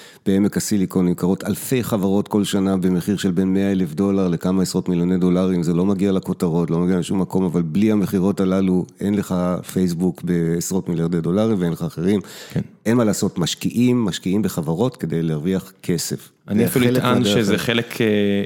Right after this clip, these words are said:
Speaker 2: מהנס פה שהתחלנו איתו, אם אני חייב לנתח את הנס הזה מהזווית שלי, הרבה מהחבר'ה שמכרו חברות בסכומים שאנשים פה לא מתלהבים מהם, או מנסים לחפש, "אה, המשקיע האחרון עשה תשואה נמוכה", בידענות כזו, החבר'ה האלה,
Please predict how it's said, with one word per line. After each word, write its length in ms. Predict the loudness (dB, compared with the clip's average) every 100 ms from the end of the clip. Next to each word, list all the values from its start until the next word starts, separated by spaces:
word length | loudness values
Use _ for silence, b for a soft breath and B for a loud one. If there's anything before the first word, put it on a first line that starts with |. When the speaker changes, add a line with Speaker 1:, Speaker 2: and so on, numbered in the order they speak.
| -6 -4
Speaker 2:
מהנס 580 | 0 2 2 2 0 0
פה 140 | -4
שהתחלנו 680 | -2 -4 -4 -8 -2 0 2
איתו, 220 | 0 0
אם 100 | 2
אני 140 | 2 0
חייב 180 | 0 0
לנתח 400 | 0 0 -2 0
את 60 |
הנס 180 | -2 0
הזה 120 | 0
מהזווית 420 | 0 0 0 0
שלי, 440 | 0 2 2 0 -2
הרבה 320 | -2 0 2 2
מהחבר'ה 460 | 2 0 0 0
שמכרו 340 | -2 -2 0 -2
חברות 480 | 0 2 2 0
בסכומים 560 | 0 -2 -2 -2 0 0
שאנשים 340 | 0 -2 0 0
פה 120 | 2
לא 240 | 2 2
מתלהבים 500 | 0 0 -2 0 2
מהם, 160 | 2 0
או 60 |
מנסים 280 | 0 0 0
לחפש, 360 | -2 -2 -2 -4 B B B
"אה, 100 | -2
המשקיע 360 | -2 -2 -2 -2
האחרון 280 | 0 0
עשה 180 | 0 -2
תשואה 300 | -4 0 0
נמוכה", 420 | 2 0 0 -2
בידענות 640 | 0 -2 -2 -4 -2 0 0
כזו, 380 | -2 0 0 -2 -4 B B B B
החבר'ה 420 | -8 0 2 2 2
האלה, 380 | 4 2 0